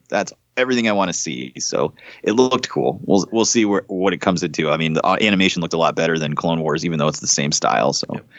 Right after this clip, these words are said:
Speaker 1: it's not like it could be much worse. So.
Speaker 2: I did like seeing characters from The Mandalorian pop up in there. That I thought was pretty cool.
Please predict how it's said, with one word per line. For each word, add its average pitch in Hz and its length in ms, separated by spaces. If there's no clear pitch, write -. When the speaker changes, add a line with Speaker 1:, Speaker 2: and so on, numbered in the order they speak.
Speaker 1:
it's - 100
not 60 100
like - 120
it - 100
could - 100
be - 120
much - 240
worse. - 260
So. - 300
Speaker 2:
I 131 140
did 135 360
like 143 380
seeing 123 360
characters 120 520
from 113 340
The 110 60
Mandalorian 117 760
pop 117 280
up 110 200
in 110 180
there. 107 360
That 120 160
I 113 80
thought 110 160
was 101 120
pretty - 180
cool. - 320